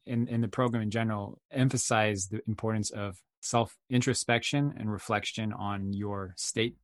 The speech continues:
of mind, your state of emotion, and just your, your health, your physical state. And they started doing this journaling before bed.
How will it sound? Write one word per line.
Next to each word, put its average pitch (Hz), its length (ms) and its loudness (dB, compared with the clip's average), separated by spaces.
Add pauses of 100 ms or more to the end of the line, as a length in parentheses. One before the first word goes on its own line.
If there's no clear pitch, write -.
(120)
of 90 100 -14
mind, 123 300 4
your 110 80 0
state 98 260 -4
of 95 60 -8
emotion, 107 580 0 (160)
and 101 120 0
just 107 200 0
your, 101 300 -2
your 101 260 -6
health, 131 360 2
your 110 100 -4
physical - 360 -2
state. 110 360 -2 (240)
And 117 240 6
they 123 60 8
started 135 380 6
doing 117 560 4
this 104 280 0
journaling 107 500 2
before 98 280 -6
bed. 90 420 -4